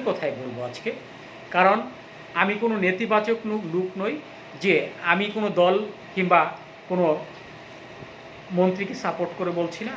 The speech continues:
আমি সকলের জন্যই কথাটা আজকে বলছি। আসলে আপনারা যেভাবে দেখিয়ে দিয়েছেন, পরবর্তীতে সেভাবেই হচ্ছে, এটা নিয়ে দুঃখ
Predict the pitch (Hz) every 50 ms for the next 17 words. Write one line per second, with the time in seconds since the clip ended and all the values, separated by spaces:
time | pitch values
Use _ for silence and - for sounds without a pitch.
0 | - 156 156 165 175 175 175 214 - - - - - - - - - 185 180 -
1 | 190 190 196 185 185 190 180 185 185 185 208 214 - - 151 - 165 160 170 160
2 | 147 139 - - 170 139 135 135 135 139 - 233 - - - - - - - -
3 | - 175 185 - 196 196 175 156 170 170 - 202 214 214 214 214 226 233 233 -
4 | - - - - - - - 147 139 196 208 196 208 208 214 208 - 175 185 185
5 | 185 - 220 226 214 214 233 240 233 - - 285 294 311 - - - - - -
6 | - - 254 247 247 247 240 240 233 240 - 214 - 254 247 247 - - 233 220
7 | 226 226 214 247 233 196 233 233 - - 233 220 208 214 233 226 220 233 220 165
8 | 180 185 185 -